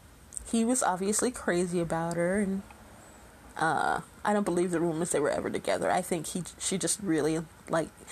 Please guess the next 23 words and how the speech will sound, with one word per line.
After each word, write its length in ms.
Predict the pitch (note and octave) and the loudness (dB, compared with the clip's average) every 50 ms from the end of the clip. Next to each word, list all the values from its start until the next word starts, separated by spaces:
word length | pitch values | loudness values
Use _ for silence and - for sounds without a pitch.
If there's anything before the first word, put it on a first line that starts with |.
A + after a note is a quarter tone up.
| - - - - | -16 -16 -8 -4
because 240 | - A3+ - A#3+ - | -2 0 0 2 2
I, 120 | - D#3+ - | 0 0 2
you 120 | A#3 B3+ | 0 0
can 120 | - F#3+ D3 | 0 0 0
see 220 | - - - B3 | 2 2 2 2
what 140 | G3 E3+ E3+ | 2 2 2
kind 160 | - F#3+ B2+ | 0 0 -2
of 60 | - | -2
type 260 | - - G3 E3+ - F3+ | 0 0 -2 -2 -2 -2
of 40 | |
men 200 | F3 F3 E3 D#3 | 0 0 0 0
that 140 | D#3 D3+ - | 0 -2 -2
she 140 | - - - | -2 -2 -2
likes, 340 | - - - - - - - | 0 0 -2 -2 -2 -4 -6
and 200 | - D2+ D2+ F3 - - - - - - - - | -4 -4 -6 -8 -10 -12 -20 -20 -20 -20 -10 -2
I 100 | - E3+ | -2 0
don't 180 | D3+ D3 - - | 0 0 -4 -4
think, 240 | - - B2 E2+ - - - - - - - - - - - - - | -4 -4 -4 -6 -8 -12 -16 -18 -20 -18 -16 -16 -16 -16 -16 -12 -2
I 100 | - C4 | -2 0
think 220 | C#4 - D4+ C4 G#3+ | 2 2 0 2 2
she 160 | - - C4 | 2 2 4
just 220 | G3+ G#3+ - - | 2 2 0 2
th-, 120 | - G#3 | 0 -2